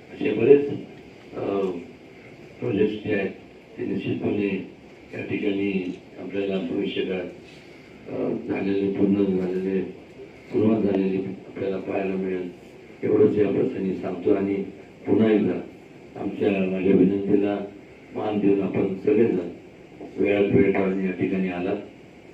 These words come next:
मी मनापासून आपल्या सगळ्यांचं या ठिकाणी स्वागत करतो आणि आपला बहुमूल्य वेळ खर्च करून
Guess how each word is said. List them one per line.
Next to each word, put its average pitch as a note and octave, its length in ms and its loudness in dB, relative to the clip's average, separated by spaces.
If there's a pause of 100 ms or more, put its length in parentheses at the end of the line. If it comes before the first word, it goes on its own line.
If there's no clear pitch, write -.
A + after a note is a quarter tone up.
(840)
मी G2+ 140 4
मनापासून G2+ 680 4
आपल्या G2+ 280 0
सगळ्यांचं F#2+ 480 0
या F#2 140 2
ठिकाणी F#2 380 -4 (680)
स्वागत - 420 4
करतो - 440 4 (640)
आणि G2+ 520 2 (580)
आपला - 280 2
बहुमूल्य G#2+ 680 6
वेळ G2 300 6
खर्च - 320 -2
करून F#2+ 280 2